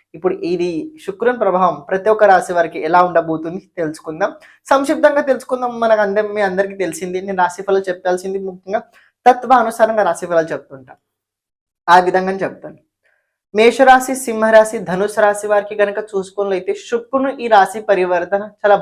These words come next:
బాగుండబోతుంది, చాలా బాగుండబోతుంది. ప్రత్యేకంగా ఈ టైం లోపల కొత్త కొత్త వ్యక్తులతో పాటు పరిచయం కలగడం, ఇదే టైం లోపల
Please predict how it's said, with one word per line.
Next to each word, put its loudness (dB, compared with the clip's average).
బాగుండబోతుంది, 2
చాలా 6
బాగుండబోతుంది. 2
ప్రత్యేకంగా 4
ఈ -2
టైం 4
లోపల 4
కొత్త -2
కొత్త 0
వ్యక్తులతో -4
పాటు 2
పరిచయం 0
కలగడం, 0
ఇదే 2
టైం 4
లోపల 0